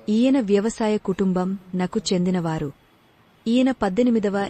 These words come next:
ఏటనే తాను రాసిన కాంతికి సంబంధించిన ధర్మాలపై పరిశోధన వ్యాసం లండన్ మ్యాగజైన్లో ప్రచురితమైనది.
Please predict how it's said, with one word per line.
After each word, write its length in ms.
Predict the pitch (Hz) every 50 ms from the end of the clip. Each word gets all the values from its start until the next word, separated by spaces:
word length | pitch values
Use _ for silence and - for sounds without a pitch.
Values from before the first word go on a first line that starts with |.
| - 196
ఏటనే 440 | 202 202 220 - 220 196 196 214
తాను 320 | 214 - 202 190 190 202 208
రాసిన 400 | 190 185 180 190 - - 208 202
కాంతికి 480 | 196 - 180 185 190 - 202 - 220
సంబంధించిన 680 | - - 196 180 180 196 202 196 202 190 185 - 190 190
ధర్మాలపై 720 | 175 156 170 170 175 185 196 196 185 160 - 160 156 185 226 _ _ _ _ _ _ _ _ -
పరిశోధన 480 | 185 190 196 - - - 190 202 190 185
వ్యాసం 500 | 170 170 165 170 170 - 185 175 170 - - - -
లండన్ 380 | 180 180 185 190 202 214 220 208 185
మ్యాగజైన్లో 600 | 180 180 190 190 208 185 196 190 185 180 175 185
ప్రచురితమైనది. 960 | 233 - - 190 175 - - 196 196 - 185 175 170 170 165 156 147 143 139